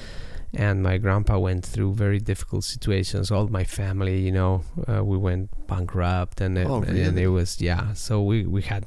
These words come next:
Speaker 1: uh, on that side nothing, you know, uh, from that. So I, I, I had to, uh, look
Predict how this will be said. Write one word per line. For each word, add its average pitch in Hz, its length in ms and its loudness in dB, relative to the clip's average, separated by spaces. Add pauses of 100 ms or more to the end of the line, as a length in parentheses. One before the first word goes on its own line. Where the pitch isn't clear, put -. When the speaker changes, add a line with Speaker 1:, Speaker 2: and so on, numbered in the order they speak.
(480)
Speaker 1:
uh, 95 160 2
on 92 120 2
that 92 160 2
side 87 300 -2
nothing, 104 440 -2 (120)
you 110 160 -2
know, 98 240 0 (200)
uh, 98 280 2 (440)
from 92 220 0
that. 85 240 -2 (760)
So 107 340 2
I, 107 300 4
I, 104 280 0
I - 100 -4
had 104 320 -2 (120)
to, 113 360 2 (260)
uh, 95 320 2 (720)
look 110 360 0